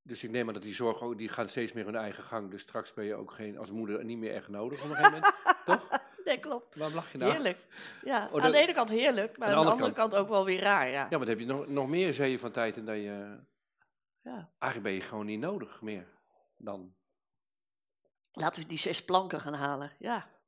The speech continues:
Speaker 1: maar dat is toch zo? Ja, ik, ik zeg het vrij, ik zeg het vrolijk, maar ik, wij hebben zelf kinderen die ook het huis uit zijn. Dat is echt wel, dan begint er echt een nieuwe levensfase.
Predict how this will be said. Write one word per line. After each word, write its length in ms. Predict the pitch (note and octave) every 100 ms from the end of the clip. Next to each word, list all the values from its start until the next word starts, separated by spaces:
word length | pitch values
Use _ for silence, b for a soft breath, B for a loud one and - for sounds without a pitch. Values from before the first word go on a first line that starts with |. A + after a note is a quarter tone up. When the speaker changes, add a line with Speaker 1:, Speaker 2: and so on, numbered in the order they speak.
| F3+
Speaker 1:
maar 20 |
dat 100 | F#3+
is 60 | -
toch 160 | -
zo? 260 | - - F#3 -
Ja, 100 | -
ik, 200 | D3+ D3+
ik 240 | D#4+ D3 D3
zeg 200 | D#3 D3+
het 120 | C4+
vrij, 240 | D#3+ C#3+ C#3
ik 80 |
zeg 160 | - D3+
het 100 | C#3+
vrolijk, 360 | C#3 D#3+ A#2 A#2+
maar 100 | C3+ D#3
ik, 80 |
wij 120 | C3+ C3+
hebben 180 | B2
zelf 240 | B2+ A#2+ -
kinderen 260 | C3+ B2+
die 100 | A2+
ook 60 | C3
het 100 | E3+
huis 220 | D3 A2
uit 160 | F#2+ F2
zijn. 200 | F#2 G#2+
Dat 140 | D3+
is 120 | D3
echt 220 | G#2 - G2
wel, 280 | F#2+ F#2+ B B B B B
dan 140 | - G2+
begint 240 | G#2 A2
er 60 | G#2+
echt 160 | -
een 80 | G#2
nieuwe 200 | G#2+ G#2
levensfase. 680 | C#3+ E3+ - - G#2 F#2+